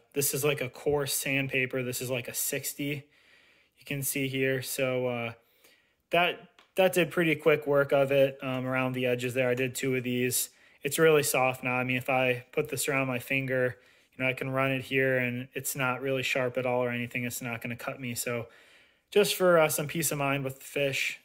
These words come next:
uh, you kinda know then that it's not gonna bother 'em. You know, I don't think it would have been a big issue anyway. It certainly wasn't sharper than, uh, many, like,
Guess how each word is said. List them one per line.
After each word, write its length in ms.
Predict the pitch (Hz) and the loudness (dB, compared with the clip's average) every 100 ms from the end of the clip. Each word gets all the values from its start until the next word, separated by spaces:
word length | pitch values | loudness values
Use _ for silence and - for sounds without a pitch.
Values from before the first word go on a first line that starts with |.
| - | -8
uh, 320 | 127 120 123 | -4 -2 -4
you 140 | 120 120 | -6 -10
kinda 280 | - 135 | -6 -4
know 260 | 127 127 127 | -2 0 0
then 160 | 123 123 | 0 -4
that 140 | 120 | -4
it's 120 | 120 | -6
not 240 | 131 123 117 | -6 -6 -6
gonna 320 | 123 120 117 _ _ _ _ | -6 -6 -8 _ _ _ _
bother 360 | - 180 170 170 | 2 4 4 2
'em. 380 | 165 160 147 156 | 2 0 -2 -10
You 140 | 180 | -8
know, 100 | 139 | -4
I 100 | 139 | 2
don't 180 | 160 156 | 2 2
think 340 | - 185 170 165 | -4 -2 -2 0
it 20 | |
would 140 | 156 | 0
have 60 | 143 | 0
been 120 | 147 | -2
a 60 | 135 | -2
big 320 | 120 143 139 | -2 -2 0
issue 320 | 147 - 135 | 0 -2 -4
anyway. 600 | 123 135 139 139 139 131 - | -4 -2 2 4 2 -2 -8
It 100 | 131 | -6
certainly 360 | - 139 143 | -4 -4 -2
wasn't 360 | 135 127 127 131 | 0 0 0 -6
sharper 380 | - 131 131 135 | -4 -4 -2 -4
than, 280 | 127 123 | -2 -4
uh, 260 | 123 120 117 | -4 -4 -4
many, 400 | 120 123 123 117 131 | -4 -4 -4 -6 -8
like, 300 | 127 - | -12 -14